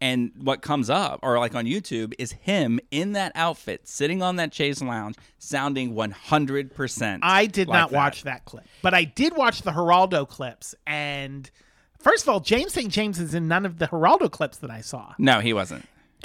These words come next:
Speaker 2: But in the movie, he's in there, and I was like, "Come on."
Speaker 1: No, and, um, and, and that was fictional, like, um, um, Michael Alig
Speaker 2: Yeah.
Speaker 1: was not as crazy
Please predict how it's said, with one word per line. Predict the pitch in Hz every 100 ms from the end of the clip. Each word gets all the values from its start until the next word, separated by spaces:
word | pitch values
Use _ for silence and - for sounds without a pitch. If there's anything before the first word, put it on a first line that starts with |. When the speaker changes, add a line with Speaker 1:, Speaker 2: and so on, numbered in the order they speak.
| 185
Speaker 2:
But | 320 -
in | 302
the | 302 330
movie, | 359 403 370
he's | 254 262
in | 320 339
there, | 214
and | 196
I |
was | 202
like, | 220
"Come | - 415
on." | 180 - - _ _ _ - -
Speaker 1:
No, | 170
and, | 170 165 156 156
um, | 156 139 131 127
and, | 143 135 131 -
and | 139 131 127 - 82 87
that | 143 156 147
was | 165 147 139 131 - - _ _ _
fictional, | 151 135 143 127
like, | 120 117 123
um, | 113 110 107 104 -
um, | 110 101 98 95 98 - _ -
Michael | 127 127 123 113 110 113 -
Alig | 117 90 80 98
Speaker 2:
Yeah. | 185 151 - -
Speaker 1:
was | 127 117
not | 123 120 120 120 110
as | 107 101 -
crazy | - - 127 120 104 104 98